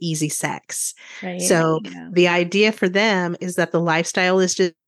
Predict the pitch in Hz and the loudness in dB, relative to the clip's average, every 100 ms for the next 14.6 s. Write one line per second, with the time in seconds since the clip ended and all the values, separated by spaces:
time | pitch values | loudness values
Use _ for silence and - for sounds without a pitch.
0 | - - - 196 208 196 190 175 - 160 | -12 -10 -4 -2 -2 -2 -2 -2 -2 -4
1 | 156 160 156 151 - - 170 156 180 220 | -2 -2 -2 -2 -4 -10 -4 0 2 0
2 | - 208 190 - 185 180 180 180 170 160 | 0 0 0 2 0 2 2 0 -2 -6
3 | 156 156 156 156 156 156 175 160 156 156 | -2 -2 0 0 -2 -2 -4 -4 -2 -2
4 | 170 - 165 185 - 156 170 185 208 226 | -2 -2 -6 -6 -6 -2 0 2 2 2
5 | 277 240 - 165 175 175 175 175 - 233 | 2 0 -2 -6 -2 2 0 0 0 2
6 | 233 - - - - - 254 247 - - | 2 -2 -20 -20 -4 2 4 4 2 0
7 | 185 202 208 180 170 - 175 175 185 196 | 2 2 0 -2 -2 0 0 0 0 2
8 | 214 - 151 151 143 - 165 165 165 180 | 2 0 -2 -2 -4 -2 0 0 -2 -2
9 | 175 170 170 175 170 165 160 _ - 190 | -2 0 0 0 0 0 -2 _ -2 0
10 | 175 - 170 165 170 165 160 - 160 - | 2 2 2 0 0 0 0 -2 -4 -2
11 | 156 151 180 294 262 240 - 151 151 - | -4 -2 -2 -2 0 2 2 0 -4 -10
12 | _ _ _ - 185 180 175 175 175 - | _ _ _ -2 0 2 2 0 -2 -4
13 | - - - _ _ _ _ _ - 202 | -14 -20 -20 _ _ _ _ _ -2 -2
14 | - 220 226 247 208 190 | 0 0 2 2 2 0